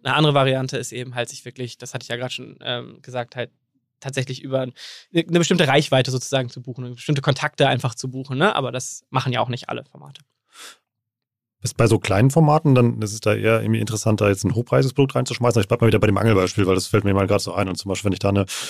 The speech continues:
Speaker 2: ich pack da eine Roll rein für, also wenn du, also für eine Fliegenfischroute kannst du schnell einen vierstelligen Betrag ausgeben, wenn du
Speaker 1: Ja.
Speaker 2: Bock hast. Ähm, ich hab nur fünfhundert Hörer, ähm, reicht ja, wenn die einer kauft.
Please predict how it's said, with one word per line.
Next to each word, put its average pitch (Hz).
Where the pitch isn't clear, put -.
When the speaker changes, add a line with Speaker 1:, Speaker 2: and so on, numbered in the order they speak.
Speaker 2:
ich -
pack 110
da 110
eine 104
Roll 107
rein 110
für, 101
also 85
wenn 87
du, 85
also 95
für -
eine 90
Fliegenfischroute 98
kannst 92
du -
schnell 95
einen 95
vierstelligen 92
Betrag 98
ausgeben, 92
wenn 87
du 139
Speaker 1:
Ja. 123
Speaker 2:
Bock -
hast. 110
Ähm, 92
ich -
hab 113
nur 101
fünfhundert 104
Hörer, 117
ähm, 98
reicht 98
ja, 101
wenn 95
die 98
einer 85
kauft. -